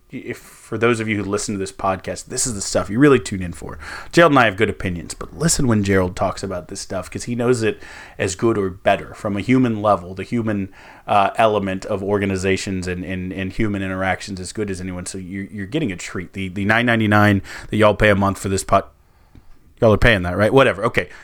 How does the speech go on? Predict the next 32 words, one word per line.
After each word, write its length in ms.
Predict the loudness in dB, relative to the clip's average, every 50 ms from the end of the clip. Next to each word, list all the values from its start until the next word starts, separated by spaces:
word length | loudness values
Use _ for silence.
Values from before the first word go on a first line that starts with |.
| 0 2
You 100 | 2 4
get 140 | 4 2
it 100 | 2 0
for 100 | -2 -2
free, 280 | 0 4 4 4 4 4 -4 -16 -18 -18 -10 -2 4
um, 400 | 6 8 8 8 8 6 4 2
for 180 | 0 0 2
now. 200 | 2 2 0 -2 -4 -12 -10 -2
Uh, 280 | 2 6 6 6 6 4 0 -2
but, 380 | 2 2 2 2 2 0 4 6
uh, 260 | 6 6 6 4 4
that 160 | 2 2 2
you're 100 | 2 4
paying 220 | 4 4 4 4
for 80 | 2 0
this 160 | -2 -2 -2
podcast, 680 | 2 2 4 4 4 0 -2 -4 -2 -2 -4 -6 -10 -4 -2
uh, 260 | 0 2 2 0 0
the 140 | -2 -6 -8
best 540 | -4 -2 0 0 0 0 -2 -4 -4 -6 -8 -8 -10 -16 -10 -4
content 440 | -2 0 0 -2 -4 -6 -10 -10 -10
that 100 | -12 -12
you're 120 | -12 -12
getting 320 | -10 -6 -6 -6 -4 -6 -6
out 160 | -8 -10 -10
of 60 | -10
that 240 | -12 -12 -14 -14 -14
is 160 | -14 -12 -10
when 160 | -10 -10 -10
Gerald 320 | -10 -10 -10 -10 -10 -12 -14
talks 300 | -14 -16 -16 -14 -16 -14
about, 400 | -10 -8 -8 -8 -8 -10 -12